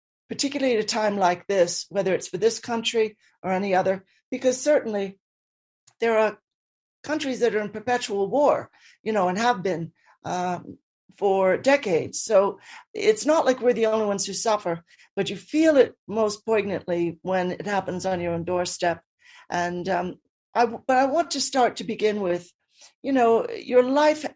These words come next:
led you down a conscious spiritual path. It seems straight from the start. You came in as quite a curious young soul. And in your music, I know, for instance, y-, you know, you talk about growing up in a small town. One of the,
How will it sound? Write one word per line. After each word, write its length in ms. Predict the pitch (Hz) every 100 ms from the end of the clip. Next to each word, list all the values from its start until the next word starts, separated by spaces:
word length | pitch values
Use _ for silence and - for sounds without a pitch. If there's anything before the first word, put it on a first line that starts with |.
| _
led 480 | 226 226 254 285 233
you 100 | 220
down 240 | 208 190
a 60 | 190
conscious 500 | - 214 208 190 180
spiritual 440 | - 196 185 170
path. 380 | - 180 170 165 _ - - _
It 180 | 208 202
seems 280 | 220 202 -
straight 360 | - 277 269
from 120 | 240 190
the 60 |
start. 460 | 180 - 208 - -
You 100 | 185
came 320 | - 220 208
in 100 | 208
as 120 | 185
quite 240 | - 190 175
a 40 |
curious 640 | 175 - 220 208 175 170
young 200 | 170 170
soul. 460 | 175 214 196 170 170 - - - -
And 380 | 208 208 208 - _ - - _
in 160 | 269 320
your 140 | 370
music, 720 | 330 294 359 294 226 196 190 -
I 140 | 220
know, 380 | 226 226 226 208
for 140 | -
instance, 540 | 226 226 - 214 208 - -
y-, 140 | - -
you 120 | 226
know, 200 | 214 185
you 360 | 185 196 - - - - 175 147 _ -
talk 240 | 240 226
about 260 | - 285 -
growing 240 | 208 196
up 100 | -
in 80 | 175
a 40 |
small 320 | 170 196 180
town. 420 | 180 208 190 165 165
One 160 | 175
of 80 | 180
the, 180 | 170